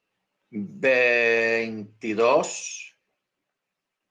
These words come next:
verso dieciocho. Dice,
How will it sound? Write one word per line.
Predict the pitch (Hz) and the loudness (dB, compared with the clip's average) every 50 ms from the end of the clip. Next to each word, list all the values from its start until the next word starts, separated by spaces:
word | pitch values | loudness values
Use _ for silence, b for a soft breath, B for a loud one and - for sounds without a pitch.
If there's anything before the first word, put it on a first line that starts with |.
| _ _ _ _ _ _ _ _ _ _ _ _ _ _ _ _ _ _ _ _ _ _ _ _ - | _ _ _ _ _ _ _ _ _ _ _ _ _ _ _ _ _ _ _ _ _ _ _ _ -6
verso | - 127 120 - - 143 139 | -4 -4 -4 -2 -4 -4 -4
dieciocho. | 135 135 117 - - - 180 180 170 - - - - _ _ _ _ _ | -4 -4 -4 -4 -4 -2 -2 -2 -2 -2 -6 -12 -14 _ _ _ _ _
Dice, | - 147 143 - - 73 - _ | -8 -8 -8 -8 -10 -14 -20 _